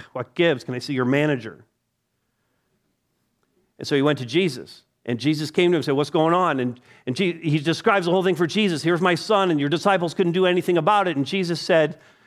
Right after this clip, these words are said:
that nothing will be impossible for those who believe. And the man said to him, and this is an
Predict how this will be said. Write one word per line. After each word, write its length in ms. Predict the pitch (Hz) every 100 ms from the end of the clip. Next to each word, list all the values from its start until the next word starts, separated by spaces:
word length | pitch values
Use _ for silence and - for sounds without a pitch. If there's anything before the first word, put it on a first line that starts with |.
| _ _ _ _ _ _ _ _ _ _ _ _
that 120 | 143
nothing 300 | 156 208 220
will 140 | 208 190
be 120 | 190
impossible 800 | 165 - 180 170 - 123 107 - _ _ _ _ _
for 120 | 135
those 200 | 135 120
who 100 | 117
believe. 400 | 120 160 185 - _ _ _ _ _ _ _ _ _ _
And 100 | 117
the 40 | 131
man 220 | 143 160
said 200 | 151 143
to 80 | 123
him, 140 | 110
and 80 | 110
this 280 | 147 123 131
is 100 |
an 80 | 117